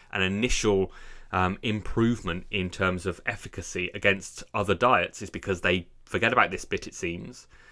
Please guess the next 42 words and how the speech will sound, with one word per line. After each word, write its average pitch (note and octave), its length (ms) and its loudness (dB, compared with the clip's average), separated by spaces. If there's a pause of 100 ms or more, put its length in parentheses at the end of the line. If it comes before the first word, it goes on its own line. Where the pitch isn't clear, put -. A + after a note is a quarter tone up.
(280)
But G#2 100 0
even B2 200 4
if B2+ 100 0
they A2+ 140 4
do C3 300 4
consider G2 420 0
that - 240 -2
bit, - 280 -8
people - 260 -6
tend E3 220 -4
to F3 80 -6
stick - 400 -2
with F#3+ 120 0
the D#3 60 -2
low A2 180 4
carbohydrate F2 640 -4
diet F2 280 -6
for - 120 -6
longer G#2+ 500 0 (460)
because - 360 2
they A#2 100 6
get C#3 160 4
on E3 80 0
the D#3+ 60 -4
scales A2+ 540 2
and G#2+ 120 -4
they A2 80 0
see - 320 0
a C#3+ 40 2
positive G#2+ 560 -2
benefit A2+ 520 2 (260)
and G2 140 -4
they F#2+ 80 4
stick - 320 -4
with F#2 100 2
it. - 240 -6 (260)
So A2+ 200 2
it G#2+ 100 0
is G#2+ 120 -4
just - 420 0 (140)
human G#2+ 280 -4
psychology. G#2 760 2